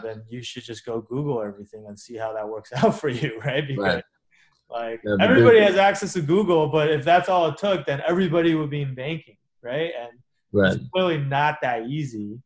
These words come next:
Speaker 1: right? Like, you have
Speaker 2: Yeah.
Speaker 1: to sift through the information, know what to utilize, what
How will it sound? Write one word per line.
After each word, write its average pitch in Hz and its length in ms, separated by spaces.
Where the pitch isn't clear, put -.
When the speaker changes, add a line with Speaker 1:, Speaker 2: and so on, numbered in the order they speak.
Speaker 1:
right? 123 260
Like, 135 180
you 151 160
have 165 140
Speaker 2:
Yeah. 123 60
Speaker 1:
to - 60
sift 160 360
through 156 160
the 143 120
information, 131 800
know 151 240
what 156 320
to 143 100
utilize, 131 720
what 131 240